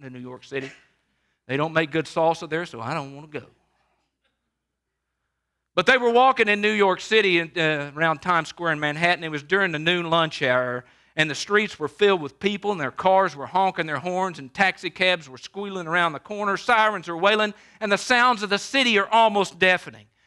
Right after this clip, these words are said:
It's just noise, noise, noise, noise, noise. But suddenly,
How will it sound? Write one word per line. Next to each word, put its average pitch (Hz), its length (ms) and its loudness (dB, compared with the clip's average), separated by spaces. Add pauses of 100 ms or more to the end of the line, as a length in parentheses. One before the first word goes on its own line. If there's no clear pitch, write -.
It's - 80 -20
just 226 200 -2
noise, 196 440 2
noise, 196 400 2
noise, 214 400 2
noise, 202 320 2
noise. 240 540 4 (280)
But - 140 2
suddenly, 262 580 0